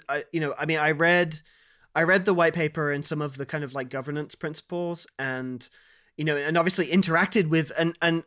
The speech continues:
I don't wanna also minimize the accomplishment of actually making, like, an app that works in browser,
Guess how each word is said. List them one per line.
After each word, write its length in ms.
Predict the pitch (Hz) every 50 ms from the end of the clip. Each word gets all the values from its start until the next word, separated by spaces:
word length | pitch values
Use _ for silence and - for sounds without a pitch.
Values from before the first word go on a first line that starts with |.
| -
I 120 | - 160 170
don't 160 | 190 233 214
wanna 160 | 196 175 160
also 200 | 160 165 - 170
minimize 460 | 147 147 151 160 160 160 147 143 139
the 100 | - 147
accomplishment 520 | 143 - 170 180 143 160 156 - 156 139 -
of 100 | 139 147
actually 480 | 143 143 - - 151 143 139 131 - _ - - _ _ -
making, 640 | 131 151 151 156 - - - 175 160 151 147 139 131
like, 320 | 139 139 139 135 - - _ _ -
an 160 | 139 147 143 -
app 320 | - 143 147 - - -
that 140 | 147 151 143
works 360 | 135 139 147 147 139 - -
in 260 | - - 151 151 151
browser, 720 | 135 151 143 143 143 139 139 131 156 143 139 135 131 131